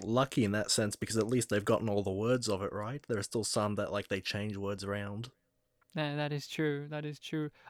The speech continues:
Speaker 2: "I will be back." Yeah, classic example. No.
Speaker 1: <laughs>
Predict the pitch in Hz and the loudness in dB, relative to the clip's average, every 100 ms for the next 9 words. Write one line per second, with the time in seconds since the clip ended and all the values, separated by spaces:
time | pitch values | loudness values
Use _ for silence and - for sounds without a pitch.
0 | - 170 156 160 160 156 151 147 143 143 | 0 4 4 6 4 4 2 2 2 0
1 | - - - 160 143 - - - 147 - | -8 -18 -4 -2 -2 -8 -10 0 0 0
2 | 139 - - _ - 160 156 147 - 147 | -8 -10 -20 _ -6 -4 0 -2 -2 -6
3 | 175 151 151 - - - | 0 0 0 -10 -16 -10